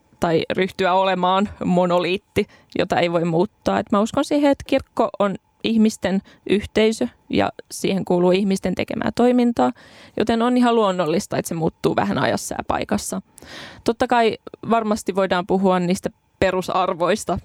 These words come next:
mitkä kuuluu, mikä tekee kirkon niin kuin aina ja ikuisesti. Mut sellaiset asiat kuin vaikka armo ja lähimmäisen rakkaus, niin niitäkin ihmiset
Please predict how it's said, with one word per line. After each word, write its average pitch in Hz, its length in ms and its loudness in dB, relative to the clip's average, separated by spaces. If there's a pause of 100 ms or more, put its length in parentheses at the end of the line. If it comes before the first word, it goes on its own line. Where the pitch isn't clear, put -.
mitkä 180 240 -2
kuuluu, 180 380 2
mikä 180 220 -2
tekee 196 300 -4
kirkon - 540 -2 (300)
niin - 100 -2
kuin - 140 0
aina 165 300 -2
ja - 140 0
ikuisesti. - 680 -2 (1300)
Mut 320 120 2
sellaiset 277 320 0
asiat 247 340 -2
kuin 202 160 -4
vaikka - 360 -2
armo 190 520 2 (140)
ja 160 260 0
lähimmäisen 185 540 -2
rakkaus, - 520 -4
niin 196 120 0
niitäkin 196 400 0
ihmiset 220 320 2